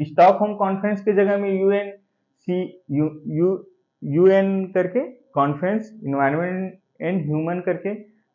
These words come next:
लिख देगा तो confuse हो जाओगे, इसलिए बता दे रहा हूँ नाम उसका, ठीक है। यहाँ पर भारत से प्रतिनिधि गए थे, ये सबको पता है, है ना। एकमात्र,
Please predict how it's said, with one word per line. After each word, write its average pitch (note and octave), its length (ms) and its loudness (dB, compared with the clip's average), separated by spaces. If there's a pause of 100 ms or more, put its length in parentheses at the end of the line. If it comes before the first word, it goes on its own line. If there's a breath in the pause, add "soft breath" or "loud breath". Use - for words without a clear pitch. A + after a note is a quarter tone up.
लिख D#3 280 2
देगा F3+ 220 4
तो C4+ 340 0 (120)
confuse F3 380 2
हो C#3+ 120 2
जाओगे, G2+ 340 -2
इसलिए D3 320 -4
बता C3+ 300 0
दे B2+ 120 0
रहा C3+ 100 -2
हूँ E3 100 -6
नाम A#2 300 0
उसका, - 340 -16 (140)
ठीक G#3 160 0
है। - 180 -4 (1040)
यहाँ E3 320 8
पर G#3+ 500 0 (220)
भारत D#3 420 6
से G#3+ 160 4
प्रतिनिधि G3 640 2
गए G3+ 200 4
थे, G3 180 -6 (420)
ये C#3+ 80 -2
सबको E3 340 -4
पता E3+ 280 -2
है, E3+ 140 -4 (400)
है E3 60 -6
ना। G3+ 100 -2
एकमात्र, E3 800 -2